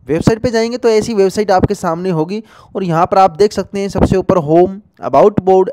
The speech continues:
administration, download form, act and rule, ई सर्विस गैलरी, रिजल्ट्स के कॉलम दिए गए हैं। यहाँ पर आपको रिजल्ट्स कॉलम पर ओके करना है, Board of School Education हरियाणा यानी बीएसईएच आपको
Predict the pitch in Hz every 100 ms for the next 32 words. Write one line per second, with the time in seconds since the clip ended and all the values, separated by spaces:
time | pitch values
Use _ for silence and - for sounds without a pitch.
0 | - 160 196 180 - 185 196 190 208 156
1 | 131 165 202 - 180 185 190 - 139 160
2 | _ 190 180 165 190 202 - _ _ _
3 | _ _ _ _ _ 196 - 214 220 202
4 | 147 180 190 208 214 185 151 180 190 -
5 | 190 165 156 147 131 127 120 101 _ _
6 | _ 180 208 220 220 - 233 175 180 214
7 | 220 - - - 196 196 196 196 - _
8 | _ - 165 - 208 151 143 156 175 165
9 | 120 123 180 208 202 - 196 190 180 185
10 | 185 170 156 165 170 170 170 151 123 185
11 | 196 - 139 160 156 - 165 165 - 151
12 | 151 - - 170 190